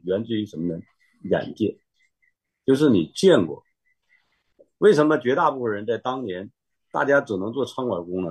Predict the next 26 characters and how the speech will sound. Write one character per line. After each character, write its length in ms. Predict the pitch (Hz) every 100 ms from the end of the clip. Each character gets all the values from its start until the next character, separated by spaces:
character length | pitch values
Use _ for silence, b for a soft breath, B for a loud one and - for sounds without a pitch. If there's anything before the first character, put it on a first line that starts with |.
| -
因 140 | - 117
为 80 | 117
他 120 | 110
们 240 | 113 - - _ _ _
不 120 | 160
知 100 | 120
道 360 | 113 110 87 -
还 100 | 135
有 120 | 117
什 140 | 82 82
么 120 | 104
选 300 | 101 78 73
择， 220 | 71 - _ _ _ _
他 80 | 120
们 100 | 120
没 160 | 92 98
见 240 | 127 101
过。 100 | 78 - _ _ _ _
为 120 | 185
什 140 | 151 156
么 100 | 147
今 260 | 156 165
天 160 | 143 123
的 80 | 117
华 240 | 92 92
人 240 | 90 87